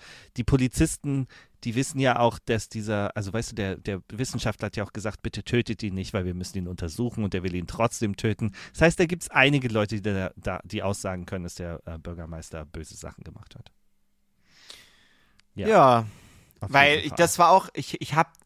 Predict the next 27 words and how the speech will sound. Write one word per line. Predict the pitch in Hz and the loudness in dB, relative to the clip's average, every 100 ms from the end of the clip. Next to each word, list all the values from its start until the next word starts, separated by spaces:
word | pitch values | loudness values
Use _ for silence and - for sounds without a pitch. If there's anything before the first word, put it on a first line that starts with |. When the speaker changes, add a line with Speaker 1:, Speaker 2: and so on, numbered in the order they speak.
| _ _ - | _ _ 4
Speaker 2:
nämlich | 143 151 - | 6 6 6
danach, | 139 123 120 151 180 - | 4 6 8 8 6 2
mir, | 143 139 | 0 2
ich | 123 - | 2 0
lese | 123 127 | 0 0
immer | 113 | -4
so | 107 | -2
gerne | 110 107 | 0 -2
so | 98 | -4
Wikipedia-Artikel | 110 113 120 117 127 113 127 123 117 | -4 -2 0 4 6 4 2 2 2
von | 120 113 | 2 0
so | 110 | 0
Filmen, | - 117 120 | 2 4 4
weil | 110 | 2
da | 101 | 2
ja | 101 | 0
auch | 101 | 0
manchmal | 104 104 | -4 -2
noch | 95 | -4
so | 104 | -4
ein | |
paar | 104 95 | -2 -2
Trivia-Sachen | - 151 143 131 123 123 131 113 | 4 4 6 6 6 4 4 -4
und | 107 | -2
Produktionssachen | - 95 - 160 143 131 120 | -4 -6 0 2 4 4 2
so | |
draufstehen. | 113 113 - | 2 2 2